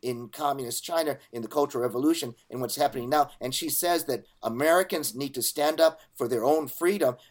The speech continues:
because, uh, if they don't, uh, do it right now, they will end up a-, uh, as she did in communist China.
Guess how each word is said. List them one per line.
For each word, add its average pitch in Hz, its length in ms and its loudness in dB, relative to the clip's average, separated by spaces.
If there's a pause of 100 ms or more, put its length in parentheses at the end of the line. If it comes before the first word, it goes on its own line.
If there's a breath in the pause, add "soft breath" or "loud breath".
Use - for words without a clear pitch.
because, 123 520 0 (220 soft breath)
uh, 113 260 0
if 127 200 -2
they 156 160 4
don't, 165 320 2 (100)
uh, 117 240 0 (140)
do 147 160 4
it 123 100 0
right 135 240 4
now, 160 300 4 (400 loud breath)
they 156 180 4
will 131 240 0
end 139 280 2
up 180 280 4 (200)
a-, 123 300 -2
uh, 117 260 0
as 120 180 2
she 196 240 -4
did 127 260 0 (180)
in 113 140 -6
communist 117 560 -2
China. 135 400 -4